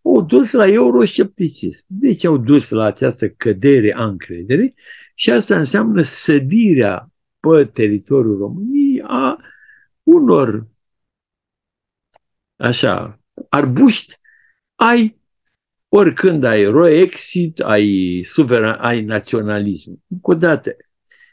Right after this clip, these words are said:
adevăratul om politic este cel care nu dă curs populismelor și, în general, nu, uh, cum să zic, este, se gândește întotdeauna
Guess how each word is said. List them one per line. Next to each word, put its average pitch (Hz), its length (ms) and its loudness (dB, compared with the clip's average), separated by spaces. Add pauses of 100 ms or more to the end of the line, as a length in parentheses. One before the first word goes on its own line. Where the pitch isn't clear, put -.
(140)
adevăratul 135 880 0
om 135 280 -4
politic 87 640 -10
este 208 520 -2
cel 277 340 -4
care 240 560 0 (640)
nu 254 540 2
dă 170 240 4
curs 160 540 -4
populismelor 185 1040 0
și, 135 160 -6
în 170 100 -4
general, 156 680 -2 (180)
nu, 196 520 0 (480)
uh, 135 580 -2
cum 165 140 0
să 135 160 0
zic, 110 240 -2
este, - 540 -2
se - 220 0
gândește 123 540 2
întotdeauna 151 840 -2